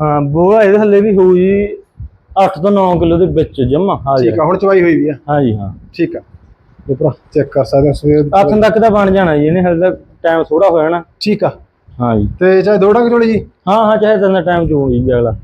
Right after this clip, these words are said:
Speaker 2: ਠੀਕ ਆ।
Speaker 1: ਬਾਕੀ ਇਹਦਾ ਵਧਣਾ ਜੀ ਹੁਣ ਦਿਨੋਂ ਦਿਨ।
Speaker 2: ਹਾਂ, ਠੀਕ ਆ।
Speaker 1: ਹਾਂ ਜੀ।
Speaker 2: ਤੋਰ ਦੋ ਭਰਾ, ਲਓ ਭਰਾ, ਕੱਦ ਵੱਡ, ਸੁੱਕਣਾ ਸੋਹਣਾ। ਇਹਨੂੰ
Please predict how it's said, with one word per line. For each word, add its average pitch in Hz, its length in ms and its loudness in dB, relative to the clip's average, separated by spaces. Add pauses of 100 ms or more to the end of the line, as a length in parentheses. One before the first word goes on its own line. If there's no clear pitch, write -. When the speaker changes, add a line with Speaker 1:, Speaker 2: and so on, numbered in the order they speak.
(120)
Speaker 2:
ਠੀਕ 196 220 -2
ਆ। 120 140 -4 (220)
Speaker 1:
ਬਾਕੀ 214 180 2
ਇਹਦਾ 247 140 2
ਵਧਣਾ 214 420 2
ਜੀ 180 80 0
ਹੁਣ 165 160 0
ਦਿਨੋਂ 160 220 0
ਦਿਨ। 147 120 0 (300)
Speaker 2:
ਹਾਂ, 135 560 -4
ਠੀਕ 151 120 -4
ਆ। 139 40 -2
Speaker 1:
ਹਾਂ 135 120 0
ਜੀ। 113 120 0
Speaker 2:
ਤੋਰ 226 220 0
ਦੋ 170 80 -2
ਭਰਾ, 160 220 -6 (220)
ਲਓ 151 80 -4
ਭਰਾ, 151 180 -6 (600)
ਕੱਦ 165 200 0
ਵੱਡ, 175 220 -2 (180)
ਸੁੱਕਣਾ 156 300 -6
ਸੋਹਣਾ। 151 280 -2 (460)
ਇਹਨੂੰ 220 520 -2